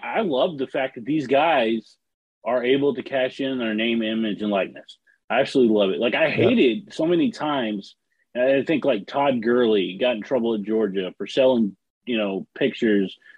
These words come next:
Speaker 1: that he signed or signed jerseys and all this. And I'm like, "It's their name. Let 'em, you know, their name, image, and likeness. Let them
Speaker 2: Right.
Speaker 1: make some money off of it."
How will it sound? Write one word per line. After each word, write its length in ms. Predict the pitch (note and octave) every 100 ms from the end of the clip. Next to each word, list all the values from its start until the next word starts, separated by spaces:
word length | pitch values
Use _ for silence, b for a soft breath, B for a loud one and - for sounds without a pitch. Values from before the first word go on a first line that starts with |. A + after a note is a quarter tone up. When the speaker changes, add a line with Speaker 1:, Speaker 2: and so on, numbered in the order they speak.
| _
Speaker 1:
that 100 | G#2
he 140 | B2
signed 480 | A2+ C#3 A#2 G#2+ G#2
or 260 | G2 G2 F#2
signed 360 | - B2+ A#2+ G2+
jerseys 540 | A#2+ A2+ G2+ G2+ F#2+
and 100 | G2
all 180 | G2+ G#2
this. 160 | G2+
And 100 | G#2+ A2
I'm 100 | A2+
like, 240 | G#2 F#2+ _ _ _ _ _ -
"It's 140 | -
their 180 | D3 -
name. 300 | C3 B2+ G#2
Let 140 | G#2
'em, 280 | A#2 G#2+ A#2 _ _ _
you 100 | G#2
know, 200 | F#2+ F2+
their 280 | G2+ B2+ B2
name, 480 | G2 F2+ G#2 A2 G2+
image, 320 | G2+ G2 F2
and 80 | G2
likeness. 380 | F2 D2+ C#2+ -
Let 240 | E2 F#2+ G2+
them 60 |
Speaker 2:
Right. 160 | G#2+ G2+
Speaker 1:
make 240 | F#2+ F#2
some 100 | -
money 180 | A#2 E3+
off 200 | A2 F#2
of 120 | F#2
it." 100 | F2